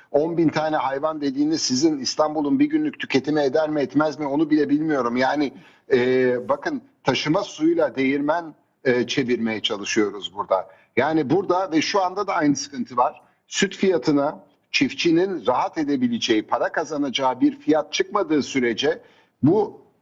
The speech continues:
giderek büyüyerek devam edecek bir problemden bahsediyoruz. Anaç hayvanların, e, kesilmemesi, bakılması için, daha çok yavru almak için çiftçilerin,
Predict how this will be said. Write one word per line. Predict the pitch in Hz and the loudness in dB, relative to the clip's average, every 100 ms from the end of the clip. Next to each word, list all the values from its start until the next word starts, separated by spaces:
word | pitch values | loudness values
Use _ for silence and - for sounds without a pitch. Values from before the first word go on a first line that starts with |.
| 107 | 0
giderek | 127 214 208 156 - | 2 2 0 -2 -4
büyüyerek | 131 160 202 196 190 - | -2 2 2 2 -4 0
devam | 151 180 190 175 | 2 2 -2 -4
edecek | 123 135 127 | 0 -2 -2
bir | 123 | -2
problemden | 131 120 113 113 110 110 | 0 0 0 0 0 0
bahsediyoruz. | 110 98 - 104 110 101 | -2 -4 -6 0 0 0
Anaç | - 135 202 - | -2 -2 -2 -2
hayvanların, | 165 143 139 135 127 151 - - _ _ - | -4 -2 0 0 0 -2 -4 -18 _ _ -2
e, | 127 127 123 | 0 2 0
kesilmemesi, | - - - 208 190 151 139 - 170 139 | 0 -2 -4 -2 0 0 -2 0 -2 0
bakılması | 135 175 160 165 143 190 | -2 0 0 0 0 0
için, | 175 - 160 170 151 | 0 0 -2 -2 -2
daha | 135 170 | 0 0
çok | 190 185 - | -2 -4 0
yavru | 147 147 165 | 0 2 0
almak | 156 151 151 | 0 -4 -10
için | - 175 | -6 -4
çiftçilerin, | 165 156 - - 156 156 180 | -2 -2 -2 -2 0 2 0